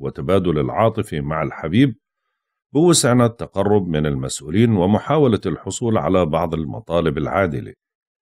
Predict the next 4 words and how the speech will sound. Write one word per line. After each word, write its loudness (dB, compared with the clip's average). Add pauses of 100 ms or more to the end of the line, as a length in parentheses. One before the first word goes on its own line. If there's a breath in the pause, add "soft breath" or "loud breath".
(240)
بوسعنا 4
اقتراض 0
المال 0
واستثمار -2